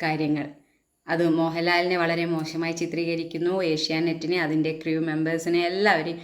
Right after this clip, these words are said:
മോശമായിട്ട് തന്നെയാണ് പറയുന്നത്. ശരിക്കും ഇതിൻ്റെ യാഥാർത്ഥ്യം എന്താണ്? കഴിഞ്ഞ അഞ്ച് സീസണിലായിട്ട് നടക്കാത്ത എന്തോ ഒരു കാര്യം ബിഗ് ബോസ് സീസൺ സിക്സിൽ നടക്കുന്നുണ്ടോ എന്ന് ചോദിച്ചു കഴിഞ്ഞാൽ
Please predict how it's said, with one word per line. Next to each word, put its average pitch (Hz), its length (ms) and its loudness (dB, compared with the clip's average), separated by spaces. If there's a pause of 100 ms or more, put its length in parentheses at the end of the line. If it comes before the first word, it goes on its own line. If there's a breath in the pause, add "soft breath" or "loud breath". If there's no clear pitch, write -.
(300 loud breath)
മോശമായിട്ട് 175 720 0
തന്നെയാണ് 165 500 0
പറയുന്നത്. 147 520 0 (920)
ശരിക്കും 262 560 2
ഇതിൻ്റെ 196 320 -2
യാഥാർത്ഥ്യം 165 720 -2
എന്താണ്? 147 580 -2 (1600)
കഴിഞ്ഞ 202 300 6 (120)
അഞ്ച് 220 320 4
സീസണിലായിട്ട് 196 920 0
നടക്കാത്ത 175 540 -4
എന്തോ 175 360 0
ഒരു 180 320 0
കാര്യം 160 380 0 (280 loud breath)
ബിഗ് 165 240 -4
ബോസ് 180 240 0
സീസൺ 170 340 -2
സിക്സിൽ 175 420 -4
നടക്കുന്നുണ്ടോ 196 680 2
എന്ന് 180 200 2
ചോദിച്ചു 165 420 -4
കഴിഞ്ഞാൽ 165 460 0